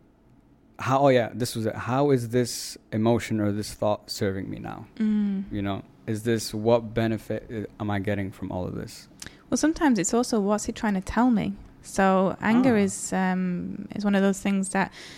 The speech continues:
Speaker 2: uh, I had this discussion on my, my forum the other day about there's no such thing as a negative emotion. There's ones that are more challenging or uncomfortable to feel, but they're all there to serve a purpose. I mean,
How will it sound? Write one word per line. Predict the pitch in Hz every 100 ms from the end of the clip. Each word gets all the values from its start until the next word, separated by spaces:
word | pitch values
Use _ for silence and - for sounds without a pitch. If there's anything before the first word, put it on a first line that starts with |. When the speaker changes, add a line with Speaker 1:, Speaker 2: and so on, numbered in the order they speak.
| - - - - - - -
Speaker 2:
uh, | 151
I |
had | 165 202 202
this | 220 - _
discussion | - 196 202 - 190
on | 185
my, | 180 175
my | 190
forum | - 220 220
the | 190
other | 185
day | 190 208 202
about | 190 180 175
there's | 196 196
no | 208 208
such | - -
thing | 202
as | 185
a |
negative | 185 180 180 -
emotion. | 185 175 175 - 175
There's | 170 175
ones | 190 196
that | -
are | 190
more | 185 190 - -
challenging | - 190 202 202 180 175 -
or | 180
uncomfortable | 180 - 202 - 185 185
to | 165
feel, | - 233 180 175 - - - -
but | - 196
they're | 196
all | 208
there | 196 180
to | -
serve | - 180 175
a |
purpose. | - 180 180 - 175 - 175
I |
mean, | 180 185